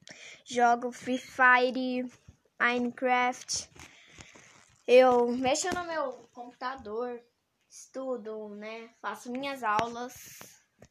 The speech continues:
Converso no Discord, olho o Instagram, converso no WhatsApp. Jogo muito mesmo, gravo podcasts pra vocês.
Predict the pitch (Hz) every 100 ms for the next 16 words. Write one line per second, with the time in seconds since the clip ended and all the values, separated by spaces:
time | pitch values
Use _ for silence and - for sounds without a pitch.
0 | - - _ - 339 311 294 320 294 269
1 | 247 277 - 240 226 233 247 220 240 247
2 | - 240 254 240 240 - 240 226 220 226
3 | 247 262 262 269 277 254 240 233 233 -
4 | - 220 220 220 - - - _ _ -
5 | - _ _ _ - 226 233 277 254 247
6 | 330 330 269 196 202 277 311 349 _ 247
7 | 262 240 294 294 285 277 - 294 - 233
8 | 233 294 - 320 - 262 294 453 - -
9 | 220 311 - -